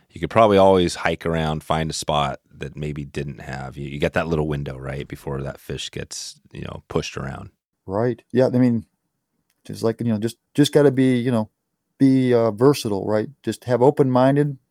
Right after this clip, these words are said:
Speaker 2: from any situation that comes at you. The best anglers that are most successful with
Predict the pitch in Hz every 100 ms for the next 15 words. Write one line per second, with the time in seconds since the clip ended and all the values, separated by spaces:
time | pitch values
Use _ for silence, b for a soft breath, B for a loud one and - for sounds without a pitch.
0 | _ 110 110 107 120 139 135 - 135 131
1 | 139 135 135 - 139 127 127 139 135 120
2 | 110 110 - _ _ _ _ _ - 147
3 | 185 - - 151 156 156 127 123 120 117
4 | - _ _ _ _ _ 123 120 113 113
5 | 117 - - - - 143 135 - 107 107
6 | 104 -